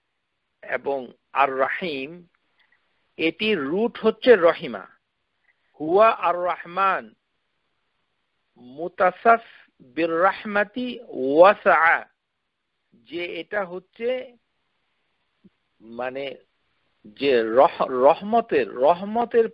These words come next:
পরিব্যাপ্ততা, প্রচুর রহমা, রহমতের পরিপূর্ণতা হচ্ছে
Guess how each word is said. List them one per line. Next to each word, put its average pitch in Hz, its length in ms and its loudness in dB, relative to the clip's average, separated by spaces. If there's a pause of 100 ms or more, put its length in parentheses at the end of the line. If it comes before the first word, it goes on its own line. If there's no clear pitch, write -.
পরিব্যাপ্ততা, 202 840 -4
প্রচুর 226 760 0
রহমা, 151 460 0 (520)
রহমতের 196 920 2
পরিপূর্ণতা 214 880 -2
হচ্ছে 254 600 -2